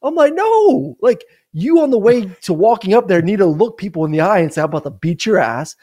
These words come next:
I'm about to throw this thing farther than you. You can't hang with me.'" Like, it's more, more of the game to me of anything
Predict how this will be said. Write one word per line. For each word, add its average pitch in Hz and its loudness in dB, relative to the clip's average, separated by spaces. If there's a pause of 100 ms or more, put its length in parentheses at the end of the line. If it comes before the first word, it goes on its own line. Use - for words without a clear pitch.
(240)
I'm 156 -6
about 165 2
to 135 -10
throw 165 0
this 185 -2
thing 190 -2
farther 143 -2
than 120 -6
you. 127 -4 (280)
You 208 2
can't 208 0
hang 139 0
with 147 -2
me.'" 175 2 (260)
Like, - -6 (100)
it's 226 0 (1700)
more, 208 0
more 190 0
of 233 -2
the 208 0
game 143 0
to 139 -6
me 135 0
of 123 -8
anything 123 0